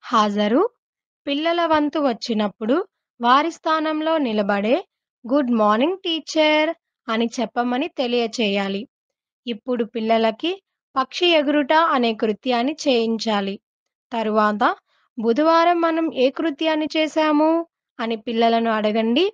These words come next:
మరియు చర్చించండి. ఇప్పుడు జోడీ జోడీ, ఎవరి జోడీ? ఈ కృత్యాన్ని పిల్లలతో చేయించండి. ఎలా అంటే, టీచర్ అంటారు, "జోడీ జోడీ."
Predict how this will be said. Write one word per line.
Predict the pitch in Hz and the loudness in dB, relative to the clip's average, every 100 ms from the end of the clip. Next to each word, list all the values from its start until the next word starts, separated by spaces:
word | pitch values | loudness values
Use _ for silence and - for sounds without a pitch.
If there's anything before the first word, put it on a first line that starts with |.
| _ | _
మరియు | 226 220 254 | -4 -2 -2
చర్చించండి. | 381 - 285 254 285 262 247 214 196 185 - _ _ _ _ | -2 0 0 0 0 0 0 -2 -2 -6 -8 _ _ _ _
ఇప్పుడు | 220 - 214 220 370 453 _ _ _ - | -10 -6 -4 0 0 -2 _ _ _ -8
జోడీ | 208 233 269 320 339 | 2 4 4 4 2
జోడీ, | 254 233 214 262 440 - _ _ | 2 2 2 -2 -2 -8 _ _
ఎవరి | 233 214 285 | -6 -2 0
జోడీ? | 320 311 302 294 302 302 311 - _ _ | 2 4 4 4 0 0 -4 -10 _ _
ఈ | 233 | -8
కృత్యాన్ని | 233 240 208 - 240 247 | -6 -2 -4 -2 -2 -2
పిల్లలతో | 330 285 247 240 240 320 | -4 -6 -4 -2 0 -2
చేయించండి. | 320 302 254 233 226 233 202 196 208 _ _ _ _ _ 233 | 0 0 2 0 -2 -4 -4 -4 -8 _ _ _ _ _ -6
ఎలా | 208 240 | -2 2
అంటే, | 277 254 202 202 247 392 - _ _ _ | 2 2 0 -2 -2 -4 -8 _ _ _
టీచర్ | 233 214 269 254 | -10 -2 2 2
అంటారు, | 240 240 233 233 302 480 587 _ _ _ _ | 0 2 2 2 4 2 2 _ _ _ _
"జోడీ | 208 214 214 233 226 | -2 0 2 0 0
జోడీ." | 226 220 254 370 | 0 2 2 2